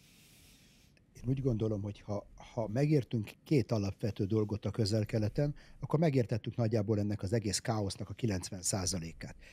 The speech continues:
Mindig azt szoktam mondani, hogy eze-, ezek a, ezek a konfliktusok itt a Közel-Keleten kicsit olyanok, mint az elefánt, hogy meg lehet fogni az ormányát, meg lehet fogni a farkát, meg lehet fogni a,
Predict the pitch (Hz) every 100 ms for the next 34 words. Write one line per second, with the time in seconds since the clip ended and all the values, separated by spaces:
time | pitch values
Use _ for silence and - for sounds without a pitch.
0 | - - 123 120 143 135 - 117 131 127
1 | 120 120 117 117 110 117 - 104 107 110
2 | - 110 104 110 160 147 123 120 - -
3 | 117 135 143 127 117 - 123 110 110 120
4 | 120 135 123 120 120 117 127 117 - 92
5 | 85 76 - - - 107 131 127 120 -
6 | 113 104 95 147 139 120 113 98 120 117
7 | 104 117 101 101 95 147 139 123 110 104
8 | 123 113 113 - 123 104 104 95